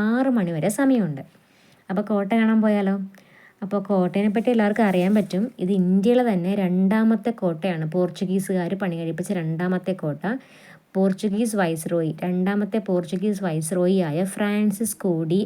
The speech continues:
അൽമേഡയാണ് ആയിരത്തി അഞ്ഞൂറ്റി അഞ്ചില് ഒക്ടോബർ ഇരുപത്തിനാലിന് ഈ കോട്ടയുടെ പണി ആരംഭിച്ചത്. അപ്പോൾ നമുക്കറിയാലോ, ആദ്യം നമ്മുടെ, ആ, ഇന്ത്യയിലെത്തിയത് പോർച്ചുഗീസുകാരാണ്. അതിന് ശേഷമാണ് ഡച്ചുകാരൊക്കെ വരുന്നത്. അപ്പം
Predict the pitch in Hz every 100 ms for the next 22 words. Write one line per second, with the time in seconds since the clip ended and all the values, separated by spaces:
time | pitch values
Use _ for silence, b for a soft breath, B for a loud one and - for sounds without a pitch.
0 | 202 185 175 175 180 196 185 151 170 185
1 | 185 208 220 196 233 180 170 170 156 170
2 | 156 156 165 160 185 160 - 208 185 190
3 | 170 160 170 165 185 160 151 151 156 285
4 | 359 b b b b b - 196 196 165
5 | 156 175 185 190 156 220 - 247 247 196
6 | - 160 147 - b b b b - 220
7 | 202 202 185 180 170 170 180 185 214 190
8 | 180 190 190 - 185 185 180 175 190 175
9 | 160 170 165 247 - _ _ 170 165 160
10 | 170 180 180 185 180 165 151 185 180 190
11 | 185 170 175 196 185 175 160 - 196 175
12 | 165 156 151 151 156 226